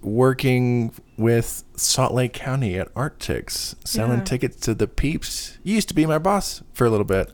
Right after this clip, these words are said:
Speaker 2: I was your boss for a while, yeah.
Speaker 1: Yeah.
Speaker 2: I was, like, I think I started there about six years ago.
Speaker 1: Yeah.
Speaker 2: So we've known each other for a minute. That's
Speaker 1: A minute. Um, and now,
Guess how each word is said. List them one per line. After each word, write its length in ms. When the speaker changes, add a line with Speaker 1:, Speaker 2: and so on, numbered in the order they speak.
Speaker 2:
I 80
was 220
your 80
boss 340
for 140
a 80
while, 380
yeah. 260
Speaker 1:
Yeah. 200
Speaker 2:
I 40
was, 140
like, 320
I 60
think 120
I 60
started 360
there 340
about 180
six 180
years 160
ago. 220
Speaker 1:
Yeah. 220
Speaker 2:
So 300
we've 120
known 140
each 140
other 140
for 140
a 60
minute. 400
That's 200
Speaker 1:
A 40
minute. 400
Um, 580
and 220
now, 800